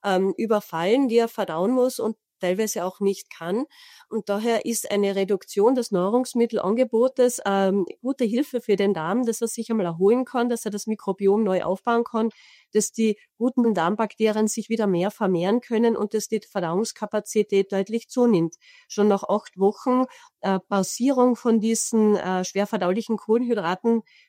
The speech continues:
bemerkt man, ähm, eine deutliche Zunahme des Wohlbefindens und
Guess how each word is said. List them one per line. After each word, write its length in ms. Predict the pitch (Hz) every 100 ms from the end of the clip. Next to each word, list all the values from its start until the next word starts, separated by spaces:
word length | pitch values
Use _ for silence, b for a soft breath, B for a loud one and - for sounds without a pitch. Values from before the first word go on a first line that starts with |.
| -
bemerkt 460 | 202 190 185 -
man, 320 | 226 214 202 -
ähm, 420 | 185 190 185 190
eine 120 | - 185
deutliche 380 | 196 220 208
Zunahme 380 | 202 - 254 214
des 160 | 180 180
Wohlbefindens 880 | 220 277 214 - 185 - 220 226 -
und 180 | 202